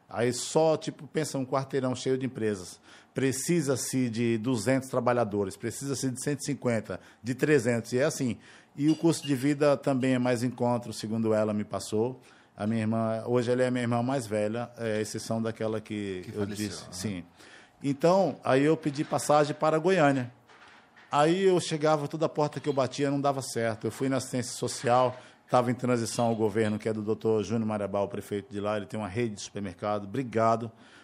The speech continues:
Speaker 1: porque quando eu tava naquele mês lá, eu fui pedir comida no supermercado em um doce, e eles me deram uma cesta básica.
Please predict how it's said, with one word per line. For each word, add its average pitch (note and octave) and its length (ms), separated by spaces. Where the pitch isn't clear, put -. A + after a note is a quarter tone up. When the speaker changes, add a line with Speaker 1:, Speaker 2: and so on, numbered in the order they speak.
Speaker 1:
porque A#2+ 260
quando A#2+ 220
eu A#2 60
tava A2+ 260
naquele A#2 320
mês A2+ 240
lá, A2+ 140
eu A#2 100
fui B2 180
pedir A2+ 280
comida A#2 500
no G#2 140
supermercado A2 680
em A2 80
um C3 140
doce, A#2 380
e A2+ 80
eles A2 140
me A#2+ 100
deram A2+ 220
uma A2 60
cesta A2 280
básica. G2+ 440